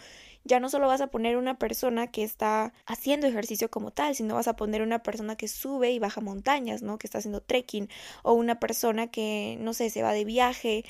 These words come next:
o una persona que tiene más flexibilidad, o sea,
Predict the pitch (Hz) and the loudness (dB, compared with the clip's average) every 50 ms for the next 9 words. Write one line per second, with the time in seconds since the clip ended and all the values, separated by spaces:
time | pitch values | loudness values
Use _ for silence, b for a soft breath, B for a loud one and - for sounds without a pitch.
0 | B B B B B - 233 233 226 233 233 233 220 220 220 - 226 233 220 220 | B B B B B 0 0 2 2 2 0 0 0 -2 0 0 0 0 0 0
1 | 226 220 - 226 214 214 208 208 202 202 208 208 - - - - - _ _ - | -4 -4 -4 -2 0 0 0 0 0 -2 -2 -4 -8 -10 -12 -16 -20 _ _ -2
2 | 247 233 233 226 226 233 - 240 240 - - 240 226 214 202 202 202 208 226 254 | 0 2 2 2 2 0 0 -2 -4 -4 -4 -6 -4 -4 -4 -4 -2 0 2 4
3 | 262 262 240 254 - 233 - 240 220 214 226 | 6 6 4 4 2 -2 0 2 2 0 0